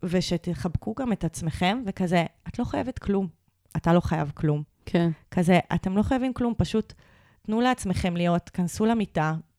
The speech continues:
Speaker 1: תשנו."
Speaker 2: יש גם את הפחד הזה
Speaker 1: תנוחו.
Speaker 2: של, כאילו, מה יקרה אם,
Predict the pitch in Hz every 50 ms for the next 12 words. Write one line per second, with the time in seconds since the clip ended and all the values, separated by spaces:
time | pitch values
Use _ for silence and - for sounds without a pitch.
0 | _ _ - - 175 - - 175 156 160 160 - - - - - 311 381 349 330
1 | - - 208 226 220 302 320 - 214 - - 214 214 196 190 185 240 214 208 180
2 | 185 185 190 175 170 - 233 247 220 226 240 208 196 220 262 254 - - 214 233
3 | 240 - - _ - 202 214 233 285